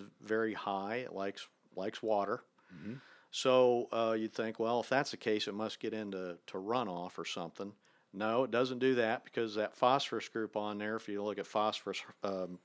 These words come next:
Speaker 1: fertilizer, very similar mechanism. It attaches itself really tightly to soil. So it doesn't leach, even though it's really highly water soluble. Microbes, you know, you put it on the soil and, and the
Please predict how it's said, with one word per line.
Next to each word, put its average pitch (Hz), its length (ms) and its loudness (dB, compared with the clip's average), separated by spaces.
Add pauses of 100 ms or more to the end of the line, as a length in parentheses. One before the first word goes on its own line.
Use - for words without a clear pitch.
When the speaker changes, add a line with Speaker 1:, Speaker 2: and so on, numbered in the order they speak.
(100)
Speaker 1:
fertilizer, 92 760 -2 (440)
very 107 220 2
similar 92 460 -2
mechanism. 95 560 -6
It 85 80 -6
attaches 87 500 -8
itself 85 480 -6
really 85 220 -6
tightly 85 440 -8
to 65 80 -14
soil. 117 460 -6 (500)
So 120 120 -4
it 113 60 -4
doesn't 160 340 4
leach, 120 400 0 (640)
even 139 220 4
though 120 120 6
it's 117 160 -2
really 117 240 4
highly 110 300 2
water 110 260 2
soluble. 98 580 -2 (640)
Microbes, 143 920 6
you 127 80 -2
know, 120 60 0
you 113 120 -2
put 131 200 4
it 127 100 4
on 123 180 4
the 98 60 -6
soil 123 540 4
and, 95 400 -4
and 95 240 -6
the 92 320 -6